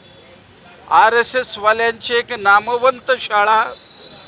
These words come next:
त्या शाळेमध्ये साडेतीन आणि चार वर्षाच्या दोन चिमुकल्यावर तिथला सफाई कामगार अत्याचार करतो आहे.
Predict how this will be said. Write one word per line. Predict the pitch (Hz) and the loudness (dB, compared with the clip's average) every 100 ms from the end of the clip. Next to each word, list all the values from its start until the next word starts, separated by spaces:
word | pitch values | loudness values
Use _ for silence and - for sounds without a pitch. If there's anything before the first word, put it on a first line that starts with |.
| - - - - - - - - - - _ - _ - - - | -20 -20 -20 -20 -20 -20 -20 -20 -20 -20 _ -20 _ -20 -18 -2
त्या | 214 285 285 | 4 4 4
शाळेमध्ये | - - 208 233 240 233 233 240 262 - _ _ _ _ _ _ _ _ _ _ _ - | -2 -4 -2 0 -2 -2 -4 -4 -4 -8 _ _ _ _ _ _ _ _ _ _ _ -4
साडेतीन | 190 185 226 233 - 285 294 240 | 2 2 2 -2 -6 -12 -12 -10
आणि | 233 | -10
चार | 233 - 233 240 269 | -12 -6 2 4 4
वर्षाच्या | 240 233 214 247 240 233 240 226 | 0 -8 -8 -8 -8 -6 -4 -4
दोन | 190 226 285 302 277 - | -6 -2 0 0 -2 -12
चिमुकल्यावर | 262 254 - 240 233 226 233 220 - _ _ _ _ _ _ _ - - - - - - - - - | -10 -10 -8 0 0 0 -2 -6 -12 _ _ _ _ _ _ _ -20 -20 -20 -20 -20 -20 -20 -20 -18
तिथला | 214 - 247 240 | -16 0 2 4
सफाई | - 214 - 247 240 | 0 -2 -2 0 0
कामगार | 247 220 233 233 226 | 2 0 0 2 2
अत्याचार | 220 - 233 - 226 214 | 0 -4 -8 -4 -2 -2
करतो | 220 214 170 - 226 | -4 -14 -10 -4 2
आहे. | 202 196 254 | 2 2 -4